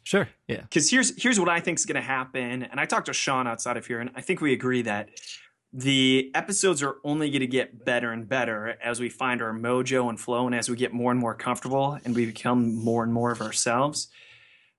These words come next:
Speaker 2: uh, which is gonna be really tough because this episode's gonna be amazing.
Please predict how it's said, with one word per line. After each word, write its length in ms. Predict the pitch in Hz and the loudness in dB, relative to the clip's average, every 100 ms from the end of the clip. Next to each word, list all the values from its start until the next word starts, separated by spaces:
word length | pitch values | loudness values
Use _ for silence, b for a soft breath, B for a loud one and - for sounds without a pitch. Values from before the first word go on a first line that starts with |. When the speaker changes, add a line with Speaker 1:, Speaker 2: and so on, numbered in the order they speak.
| B | B
Speaker 2:
uh, 260 | - 107 104 | 0 2 2
which 120 | 120 170 | 2 4
is 120 | 175 | 6
gonna 120 | 196 | 6
be 120 | 185 | 8
really 260 | 170 175 147 | 8 6 6
tough 300 | - 175 - | 2 -2 -2
because 380 | 123 120 113 110 | -6 -4 -4 -2
this 200 | 143 - | -2 0
episode's 540 | 131 - 123 117 104 | 0 0 0 0 -2
gonna 180 | - 120 | -2 -2
be 160 | 120 | 0
amazing. 920 | 113 107 110 110 117 104 104 95 - | -2 -2 -4 -2 -2 -2 -4 -6 -10